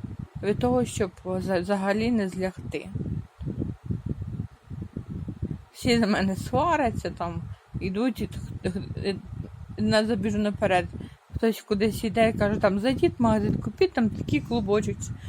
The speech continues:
тебе що, мало пряжі?" А м-, вони не розуміють, що в мене творча душа, я можу раз і щось захотіти зв'язати,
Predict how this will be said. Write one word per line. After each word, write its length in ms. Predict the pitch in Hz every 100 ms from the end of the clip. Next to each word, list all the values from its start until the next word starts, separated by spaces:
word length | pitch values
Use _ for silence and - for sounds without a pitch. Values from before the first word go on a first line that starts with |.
| - - -
тебе 260 | 220 208
що, 180 | - 240
мало 340 | 226 233 247
пряжі?" 720 | 247 - 339 381 359 294 226 226 - - -
А 80 | 214
м-, 360 | 214 294 311 294
вони 220 | - 320 381
не 180 | 392
розуміють, 580 | 381 339 320 381 415 370
що 240 | - 226 214 - - - _ - _ - -
в 100 | 202
мене 720 | 233 247 262 220 214 196 185 - - - - - -
творча 800 | - 285 349 359 - 233 190 180 - - - - -
душа, 460 | 180 220 - 262 214
я 160 | 208 269
можу 360 | 285 262 269
раз 260 | 277 359 269
і 40 |
щось 240 | - 240 208
захотіти 340 | 214 220 233
зв'язати, 640 | 226 220 226 294 294 208